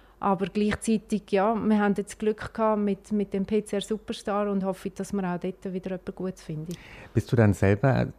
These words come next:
Speaker 2: sehr aktiv in diesem, in dieser Recruiting-Phase, dass du Leute auf LinkedIn anschreibst oder wie läuft sowas ab? Weil, wie du gesagt hast, ein kleiner Markt, ne? Also
Speaker 1: Genau, also wir haben, wir haben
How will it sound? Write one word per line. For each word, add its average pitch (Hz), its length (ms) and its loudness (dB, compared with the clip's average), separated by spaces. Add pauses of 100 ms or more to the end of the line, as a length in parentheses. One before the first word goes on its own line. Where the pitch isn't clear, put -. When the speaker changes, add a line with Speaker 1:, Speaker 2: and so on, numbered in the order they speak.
(140)
Speaker 2:
sehr 110 300 2
aktiv 117 500 -2
in 127 60 2
diesem, 110 300 0
in 107 80 2
dieser 101 180 2
Recruiting-Phase, 117 1000 0
dass 104 120 -2
du - 80 -6
Leute 101 260 2
auf 101 140 -2
LinkedIn 107 400 2
anschreibst 101 600 0
oder 98 180 -2
wie 101 60 0
läuft 95 260 0
sowas - 320 -4
ab? 98 160 -2 (160)
Weil, 87 260 4 (100)
wie 95 100 -2
du 95 80 2
gesagt 95 300 0
hast, 98 200 0
ein 95 60 2
kleiner 90 260 4
Markt, 80 480 -2
ne? 127 180 2 (240)
Also 95 140 -8 (100)
Speaker 1:
Genau, 190 360 4
also 202 280 2
wir 226 140 8
haben, 226 160 6 (280)
wir 226 160 6
haben 214 240 4